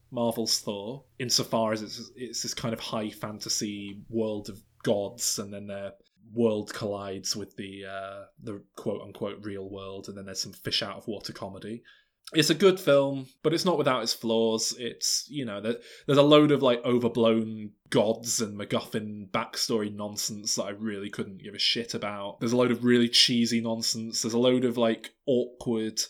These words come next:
uh, slow motion that feels a bit Resident Evil-y at times. I, I think it's,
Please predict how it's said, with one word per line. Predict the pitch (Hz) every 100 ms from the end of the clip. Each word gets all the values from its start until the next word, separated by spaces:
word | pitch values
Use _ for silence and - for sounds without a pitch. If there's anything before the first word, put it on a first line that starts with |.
| - - - _ _ 117
uh, | 110 104 104
slow | - - 123 120 117
motion | 117 117 - 117 113
that | 110 -
feels | 123 113 113
a |
bit | 113 113 117
Resident | 117 120 113 110
Evil-y | 113 113 117 110
at | 107 -
times. | 117 107 107 107 113
I, |
I | 113 120
think | - 131 123
it's, | 120 - -